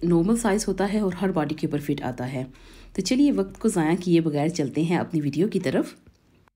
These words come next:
एप्रन की मेजरमेंट्स को मैंने यहाँ पर लिख लिया है। अगर इस तरह से लिख लिया जाए, तो हमें कटिंग और स्टिचिंग करने में काफ़ी आसानी रहती है। यहाँ पर देखिए, एप्रन की लेंथ है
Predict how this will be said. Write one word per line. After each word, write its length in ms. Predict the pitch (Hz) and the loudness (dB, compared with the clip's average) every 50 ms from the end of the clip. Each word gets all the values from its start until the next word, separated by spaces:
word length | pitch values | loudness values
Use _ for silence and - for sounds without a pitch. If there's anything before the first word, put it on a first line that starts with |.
| _ _ _ _ _ _ _ _ _ _ _ _ _ _ _ _ _ _ _ _ _ _ _ _ _ _ _ _ _ _ _ _ _ _ _ _ - | _ _ _ _ _ _ _ _ _ _ _ _ _ _ _ _ _ _ _ _ _ _ _ _ _ _ _ _ _ _ _ _ _ _ _ _ -6
एप्रन 360 | 233 240 240 277 294 330 339 | -6 -6 -4 -2 0 0 2
की 120 | 320 320 | 4 4
मेजरमेंट्स 500 | 294 254 190 185 185 208 220 220 226 226 | 6 6 4 2 2 2 2 2 2 0
को 120 | - - 220 | 0 -2 0
मैंने 180 | 220 165 175 | 2 4 4
यहाँ 280 | 175 165 160 160 180 180 | 4 2 2 0 -2 -2
पर 120 | 175 175 | 0 0
लिख 260 | 175 170 190 180 - 190 | 2 0 0 0 0 2
लिया 160 | 180 165 160 | 2 2 2
है। 200 | 185 220 339 403 | 2 0 -2 -2
अगर 260 | - 202 196 214 233 | -2 -2 0 2 2
इस 140 | 233 233 - | 2 2 0
तरह 120 | 277 269 277 | 0 0 0
से 140 | 269 - | 2 2
लिख 220 | 254 247 262 254 - | 2 2 2 0 0
लिया 140 | 262 262 254 | 0 0 0
जाए, 320 | 240 233 226 214 214 226 240 | 2 2 2 4 4 4 2
तो 140 | 233 226 214 | 2 0 0
हमें 280 | 180 190 170 165 165 160 | 2 2 2 2 2 2
कटिंग 440 | - - 180 180 190 190 185 - | 0 0 0 2 2 0 0 -2
और 60 | - 175 | -4 -4
स्टिचिंग 380 | 180 - 175 170 175 185 185 | -4 -2 -2 -2 0 0 0
करने 180 | 180 165 165 165 | 0 2 2 2
में 100 | 170 170 | 2 2
काफ़ी 300 | 170 151 147 - 196 185 | 0 -2 -2 0 0 0
आसानी 360 | 165 165 - 139 135 165 208 | 0 0 -2 -2 0 2 2
रहती 280 | 214 180 - - - 175 | 2 0 -2 -2 -2 0
है। 180 | 170 233 - - - - - - - - _ _ - | 0 0 -2 -4 -8 -20 -20 -20 -20 -20 _ _ 0
यहाँ 180 | 220 247 294 | 0 2 2
पर 80 | 302 294 | 4 2
देखिए, 300 | 233 220 220 - 233 220 | 2 2 2 2 2 4
एप्रन 360 | - 175 185 190 190 202 220 220 | 4 4 4 4 2 0 0 2
की 100 | 226 196 | 2 2
लेंथ 220 | 170 165 170 175 | 2 2 2 0
है 220 | 175 - 180 170 | -2 -2 -4 -4